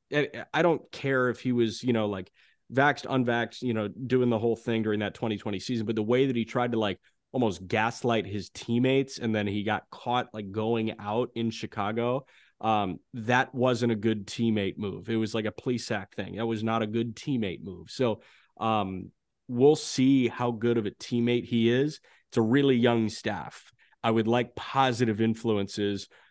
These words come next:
on a guy like Dylan Cease and Michael Kopech, but y-, you're probably getting that with Lucas Giolito, who's already been to hell and back and is in hell again in his career. Um, and then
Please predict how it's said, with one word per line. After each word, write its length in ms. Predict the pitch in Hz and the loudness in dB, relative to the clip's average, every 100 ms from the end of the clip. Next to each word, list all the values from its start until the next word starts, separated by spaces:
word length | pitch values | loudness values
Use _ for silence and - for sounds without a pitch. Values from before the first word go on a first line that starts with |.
| _ | _
on 160 | 107 104 | -2 -2
a 40 | |
guy 200 | 101 107 | 2 2
like 240 | 107 104 | 2 0
Dylan 280 | 117 110 107 | 0 0 0
Cease 300 | 101 110 101 | -2 -4 -2
and 100 | 113 | -2
Michael 280 | 107 101 107 | -2 -2 -6
Kopech, 460 | - 104 95 101 98 | -4 -4 -2 -4 -4
but 180 | - 104 - | -4 -4 -6
y-, 200 | 90 110 113 | -6 -4 -2
you're 160 | 117 | -4
probably 360 | 110 131 123 117 | -2 0 2 0
getting 320 | 107 110 110 | 0 0 0
that 240 | 104 107 110 | 0 0 0
with 220 | 104 - _ - - | -4 -6 _ -18 0
Lucas 300 | 123 117 113 | 2 2 0
Giolito, 460 | - 113 104 110 | 0 2 2 2
who's 180 | 104 95 | 2 2
already 160 | 104 104 | 2 2
been 140 | 104 | 2
to 100 | 101 | 0
hell 280 | 87 110 110 | 2 2 2
and 120 | 98 | 2
back 300 | 98 98 98 | 4 2 2
and 80 | 104 | 0
is 120 | 92 | 0
in 220 | 104 98 | 0 -2
hell 300 | 95 117 110 | -4 -2 0
again 240 | 104 95 95 | 4 4 4
in 80 | 92 | 2
his 120 | 90 | 0
career. 440 | - 92 92 92 - - - - | 0 2 2 0 -6 -20 -12 2
Um, 500 | 104 101 95 92 87 | 6 8 6 2 -2
and 180 | 113 107 | 0 4
then 300 | 104 101 98 | 4 2 0